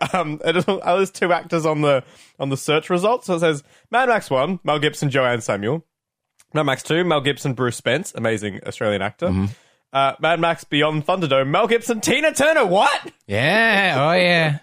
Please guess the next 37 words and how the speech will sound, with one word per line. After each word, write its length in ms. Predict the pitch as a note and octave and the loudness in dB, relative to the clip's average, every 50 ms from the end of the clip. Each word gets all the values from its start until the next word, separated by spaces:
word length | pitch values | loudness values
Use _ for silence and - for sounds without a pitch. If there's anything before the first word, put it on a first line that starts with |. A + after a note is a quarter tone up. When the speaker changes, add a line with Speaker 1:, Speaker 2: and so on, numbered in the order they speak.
| - - _ - | -10 -18 _ -4
Speaker 2:
oh 160 | G#2+ A#2+ C#3 | -2 0 2
yeah. 340 | D#3 E3+ F3 E3+ D#3+ D3 C3 - _ _ - - - - - - | 2 2 2 2 0 0 -2 -4 _ _ -20 -20 -20 -20 -12 -4
Um, 460 | D3+ D#3+ F3 F#3 F#3 F3+ F3 E3+ C#3+ - _ | -2 0 0 2 2 2 2 2 0 -2 _
Speaker 1:
How 120 | - - | -2 0
do 80 | - B4+ | 2 2
you 120 | B4+ - | 2 2
pull 300 | - - C4 D4 D4+ C4 C#4+ | 2 0 2 2 4 4 4
her 100 | D4 C#4+ | 2 2
for 120 | D4 C4+ | 0 0
the 140 | A3+ G#3 F#3 | 0 0 0
third 440 | - - - G#3+ A3+ C#4+ D#4+ E4 B3 | 0 -2 0 2 4 4 4 4 2
one? 420 | F3 E3+ D3+ C3+ B2+ A#2 G#2+ G2+ | 0 0 2 2 2 0 0 -2
Like, 220 | A2+ B2+ C3+ C#3 - | -2 0 0 0 2
that's 420 | - A3+ G#3+ - - - - - _ _ _ _ _ - | 0 0 0 0 -4 -12 -14 -14 _ _ _ _ _ -6
Speaker 2:
The 120 | - D#3+ D#3 | -2 -2 -2
third 380 | - - G#3+ A3+ C#4+ F#4+ F#4 | 0 2 2 2 4 4 4
one 200 | D#4+ A#3 D3+ B2 | 4 4 2 2
is 120 | A2+ A2 A2 | 2 0 -2
pretty 320 | - - D#3+ D#3 D3 C3+ | -2 0 2 2 2 2
damn 240 | A#2+ A#2+ A#2 G#2+ G2 | 2 2 2 2 0
impressive. 540 | F#2+ F#2 - A#2+ A#2 A2+ A2 - - D#2 - | 0 -2 0 -2 0 0 -2 -2 -6 -6 -2
Speaker 1:
Yeah. 180 | C#3 E3 E3 | 0 0 2
Speaker 2:
And 100 | A#2+ A#2 | 2 2
I 80 | B2 C3 | 0 0
think 220 | B2+ F#3+ F#3+ G3+ | 0 0 0 0
it's 160 | G3+ E3 - | 0 0 0
off 180 | F#3+ G3 G3 - | 0 0 0 0
the 100 | - D#3+ | -2 -2
bat 360 | B2 G#2+ C#3 D3+ F3 - - | 0 0 0 0 0 0 -2
of 140 | C#3 C3 B2 | -2 -2 0
that 200 | C3+ C3 B2+ G#2 | 0 0 0 -2
second 400 | - - D3+ D3+ D3+ - D#3+ C#3 | -2 -2 -2 -2 -2 0 0 0
one, 220 | G#2+ F#2 F2 F2 F2+ | 0 0 -2 -2 -4
'cause, 280 | - - C3 B2+ A#2+ | -4 -4 -4 -4 -2
uh, 240 | A2+ - A#2+ B2 A#2+ - - | -2 -2 -2 -2 -2 -4 -4
I, 120 | B2 B2+ B2+ | -4 -4 -4
there's, 300 | B2+ D3+ D3 D3 D3 | -2 -2 -2 0 0